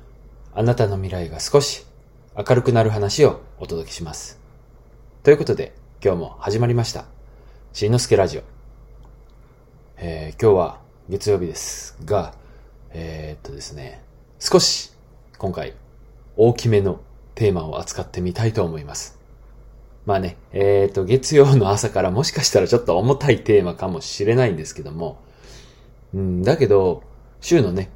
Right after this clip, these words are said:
頭だからこそ、ちょっとね、考えてみてもいいかなっていうテーマ、価値があるかもしれないんでね、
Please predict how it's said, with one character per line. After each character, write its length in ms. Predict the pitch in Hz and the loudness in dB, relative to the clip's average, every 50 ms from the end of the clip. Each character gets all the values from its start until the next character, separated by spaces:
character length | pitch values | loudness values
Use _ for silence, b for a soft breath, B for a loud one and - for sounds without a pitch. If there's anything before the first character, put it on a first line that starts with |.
| - - | -16 -10
頭 400 | - 101 - - 131 127 120 110 | -8 -4 0 2 4 4 4 4
だ 120 | 98 95 | 2 0
か 120 | - - 95 | -2 -2 -2
ら 100 | 95 90 | -2 -2
こ 180 | - - - | -2 -2 0
そ、 280 | 123 - 107 - - - - - - - - - - - - - - - - - - - - - - - - - - - - - - | 2 2 2 0 -2 -8 -20 -20 -20 -20 -20 -20 -20 -20 -20 -20 -20 -20 -20 -20 -20 -20 -20 -20 -20 -20 -20 -20 -20 -20 -20 -6 2
ち 60 | - | 2
ょ 20 | - | 2
っ 40 | - | 2
と 80 | 82 | 2
ね、 160 | 82 87 85 - - - - - - - - - - - - - - - - | -4 -8 -10 -12 -18 -20 -20 -20 -20 -20 -20 -20 -20 -20 -20 -20 -20 -12 -4
考 180 | - 110 104 | -2 0 2
え 80 | 104 101 | 2 2
て 80 | 107 | 0
み 80 | 101 98 | -2 -2
て 80 | - 87 | -4 -6
も 80 | 82 | -6
い 120 | 82 92 98 | -6 -6 -4
い 20 | |
か 100 | - 113 | -2 0
な 120 | 113 143 156 | 0 0 -2
っ 80 | 156 | -4
て 240 | - - - - 170 | -10 -14 -6 -2 0
い 60 | 170 | 2
う 80 | 165 160 | 2 2
テ 160 | 160 165 156 | 0 -2 0
ー 40 | 147 | 0
マ、 260 | 139 131 123 - - - - - - - - - - - - - - - - - | 0 -2 -2 -4 -10 -20 -20 -20 -20 -20 -20 -20 -20 -20 -20 -20 -20 -20 -20 -16
価 100 | - - | -10 -8
値 140 | 104 - 87 | -8 -6 -4
が 60 | 87 | -4
あ 40 | 87 | -4
る 80 | 92 98 | -2 -2
か 80 | 131 | 0
も 80 | 131 127 | -2 -2
し 100 | - 107 | -2 -4
れ 80 | 90 90 | -4 -6
な 120 | 87 80 | -6 -6
い 40 | 78 | -8
ん 60 | 80 | -10
で 80 | 78 85 | -10 -10
ね、 140 | 101 - | -12 -12